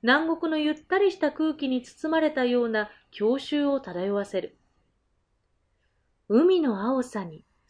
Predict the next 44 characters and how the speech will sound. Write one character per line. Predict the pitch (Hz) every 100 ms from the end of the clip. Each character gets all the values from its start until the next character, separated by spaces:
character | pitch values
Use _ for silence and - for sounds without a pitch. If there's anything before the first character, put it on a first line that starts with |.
| -
空 | 226 285
の | 208 160 160
青、 | 175 - _ _ _ _ _ _ _ _ -
南 | 202 220 247 240
の | 233 220
風 | - 196 190
に | 175 175 _ _ _ _
緑 | 190 196 240 247 226
葉 | 220
の。 | 196 196 _ _ _ _ _ _ _ _ _ _ _
詩 | - 277
に | 294 277
は | 240 240 _ _ _
沖 | 190 190 254
縄 | 254 247
の | 247
自 | 247 233
然 | 269 262
の | 254
美 | 254 - 311
し | 294
さ | - 208
や | 190 190 _ _ -
豊 | 269 427 415
か | 320
な | 247
人 | 233 349
情 | 311 262 202
が | 160
歌 | 147 170
い | 208
込 | 233
ま | 233
れ | 240
て | - 143
い | 131
る。 | - _ _ _ _ _ _ _ _ _ _ _ _ _ _ _ _ _ _ -
曲 | 240 240 403 415
が | 403
先 | 339 233 -
に | 277 254
で | 208
き | -
た。 | -